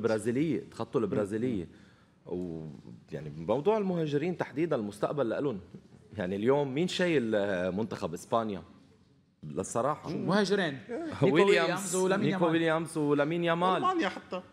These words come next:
Speaker 1: مين
Speaker 2: لحد
Speaker 1: شايل،
Speaker 2: ما.
Speaker 3: آه،
Speaker 1: مين
Speaker 3: كمان.
Speaker 1: شايل منتخب ألمانيا؟ مش جمال
Speaker 3: مم.
Speaker 1: موسيالا؟
Speaker 3: مم، بلا.
Speaker 1: مزبوط
Speaker 3: صح،
Speaker 1: أو لا؟
Speaker 3: صح، جمال. وغوندوغان كان.
Speaker 1: غوندوغان. ومين
Speaker 3: أكيد.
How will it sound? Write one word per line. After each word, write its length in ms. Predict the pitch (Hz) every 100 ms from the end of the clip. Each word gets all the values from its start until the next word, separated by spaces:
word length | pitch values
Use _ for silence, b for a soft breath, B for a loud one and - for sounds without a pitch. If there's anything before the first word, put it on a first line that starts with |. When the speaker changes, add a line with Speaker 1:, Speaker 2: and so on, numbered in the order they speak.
| -
Speaker 1:
مين 160 | 123
Speaker 2:
لحد 100 | 151
Speaker 1:
شايل، 320 | 151 185 170 135
Speaker 2:
ما. 120 | 131
Speaker 3:
آه، 60 | 131 - -
Speaker 1:
مين 80 | 302 127
Speaker 3:
كمان. 120 | 156
Speaker 1:
شايل 640 | - 175 170 151 143 139
منتخب 400 | 135 135 123 110
ألمانيا؟ 440 | 120 123 127 113
مش 180 | 90 82
جمال 260 | 95 104 117
Speaker 3:
مم. 60 |
Speaker 1:
موسيالا؟ 560 | 107 - 110 117 139 165
Speaker 3:
مم، 60 | 151
بلا. 340 | 180 208 - - - - - - - - _ _ -
Speaker 1:
مزبوط 280 | 85 87 127
Speaker 3:
صح، 60 |
Speaker 1:
أو 120 | 151 143
لا؟ 140 | 147
Speaker 3:
صح، 80 | 127
جمال. 340 | 131 143 139
وغوندوغان 680 | 131 180 208 185 185 180 95
كان. 100 | -
Speaker 1:
غوندوغان. 540 | 131 131 127 139 135
ومين 160 | 117
Speaker 3:
أكيد. 60 | 143